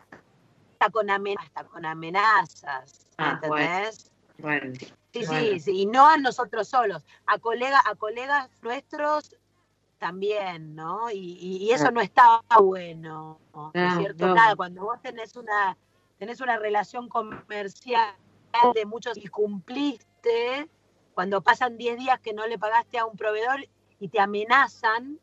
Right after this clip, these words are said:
Speaker 1: eh, decís, "Guau, mierda, ¿qué pasó acá?", ¿no?
Speaker 2: Ah.
Speaker 1: Eh,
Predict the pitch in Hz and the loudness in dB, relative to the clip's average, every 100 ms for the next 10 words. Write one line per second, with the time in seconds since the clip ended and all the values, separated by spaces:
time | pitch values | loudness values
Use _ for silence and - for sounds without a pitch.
0 | _ _ 196 190 175 170 170 165 160 - | _ _ -10 -10 -10 -10 -8 -8 -8 -4
1 | 214 156 190 214 196 160 139 151 _ _ | -4 4 8 10 8 6 -2 -12 _ _
2 | 190 170 147 139 208 - - 151 139 135 | -4 -4 -4 -6 -6 -6 -8 -10 -2 -2
3 | 127 - 160 156 180 247 - _ _ 160 | -2 -10 -6 0 0 0 -4 _ _ -14
4 | 165 165 151 151 151 147 | -6 -4 -4 -8 -12 -14